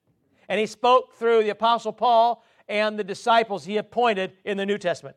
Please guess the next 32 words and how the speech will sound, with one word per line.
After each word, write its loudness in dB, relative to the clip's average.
amen? -2
And -2
when 0
someone 0
tells 4
you -4
that's 2
not -2
true, 2
tell 6
them 6
it's -10
hogwash. 4
It -6
is -2
true. -8
And -10
they -4
need -4
to -6
get -4
educated -4
and -12
know -4
what -6
they're -10
talking -2
about -2
before -8
they -6
have -2
opinions. -12